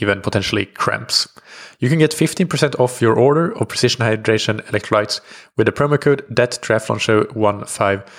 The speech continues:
And don't forget that you can also book a free twenty minute,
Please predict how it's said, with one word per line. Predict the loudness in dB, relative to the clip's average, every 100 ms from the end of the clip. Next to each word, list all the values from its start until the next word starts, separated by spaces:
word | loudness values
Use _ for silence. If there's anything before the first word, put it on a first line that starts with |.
| -20 -4
And | -2
don't | 0
forget | 2 2 2
that | -2
you |
can | 0
also | 2 0
book | 2 0 0
a | -6
free | 0 0
twenty | 2 0 0 -2
minute, | 0 -2